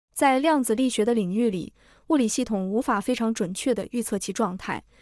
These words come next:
这就导致了许多哲学家将量子力学视为宇宙派对我们开了一个玩笑。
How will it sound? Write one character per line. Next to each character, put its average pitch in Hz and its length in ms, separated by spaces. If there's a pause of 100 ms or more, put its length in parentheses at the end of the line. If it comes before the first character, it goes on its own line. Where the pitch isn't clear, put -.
(220)
这 294 100
就 285 100
导 196 200
致 233 120
了 214 140
许 - 180
多 233 140
哲 226 140
学 220 120
家 220 340 (120)
将 247 240
量 269 200
子 220 120
力 214 160
学 196 300
视 233 160
为 208 140
宇 196 180
宙 208 180
派 254 240
对 233 120
我 202 120
们 - 140
开 214 240
了 214 40
一 202 80
个 202 120
玩 180 180
笑。 214 260